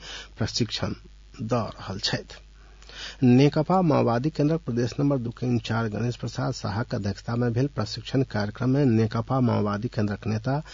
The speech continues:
गिरिराज मणि पोखरेल, नेता मातृका प्रसाद यादव तथा प्रदेश नंबर दू के आंतरिक मामला तथा संचार मंत्री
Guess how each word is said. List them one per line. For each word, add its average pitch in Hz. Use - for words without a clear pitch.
गिरिराज 113
मणि 101
पोखरेल, -
नेता 110
मातृका 104
प्रसाद 104
यादव 110
तथा 110
प्रदेश 107
नंबर 95
दू 107
के -
आंतरिक 117
मामला 107
तथा 107
संचार 104
मंत्री 123